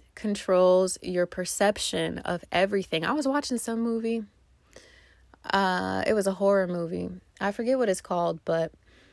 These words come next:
there's, like, this little girl, and she ends up being, like, the devil incarnate. And what she does is she finds out your worst fear, and then she makes you, she,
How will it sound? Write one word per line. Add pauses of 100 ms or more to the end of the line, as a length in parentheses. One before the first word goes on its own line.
(120)
there's,
like,
this (240)
little
girl, (380)
and
she
ends
up
being,
like,
the
devil
incarnate. (500)
And
what
she
does
is
she
finds
out
your
worst
fear, (560)
and
then
she (840)
makes
you, (760)
she,